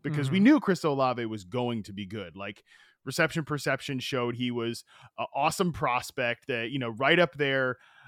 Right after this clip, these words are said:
Speaker 1: I, I think he was right up there with the guys, you know, like Drake London, like, uh,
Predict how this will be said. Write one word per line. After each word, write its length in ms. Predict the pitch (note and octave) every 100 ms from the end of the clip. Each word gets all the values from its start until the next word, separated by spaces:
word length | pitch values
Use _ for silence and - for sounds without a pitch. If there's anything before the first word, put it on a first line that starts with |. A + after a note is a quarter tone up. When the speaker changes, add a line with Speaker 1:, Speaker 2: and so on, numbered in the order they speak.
| - -
Speaker 1:
I, 80 | D#3+
I 140 | D#3+ B3
think 200 | F4 D4
he 120 | B3
was 240 | F3+ C#3
right 180 | C3+ C#3+
up 140 | C#3 -
there 160 | C#3
with 180 | C3+ C#3
the 100 | D3
guys, 540 | B2+ C3 C#3+ C#3+ B2 -
you 140 | - D3
know, 280 | A#2 C#3+ - A2+
like 300 | C#3 A#3 -
Drake 300 | D3+ A#2 -
London, 420 | A2+ G#2 F#2+ F#2+
like, 200 | G#2
uh, 20 | A2+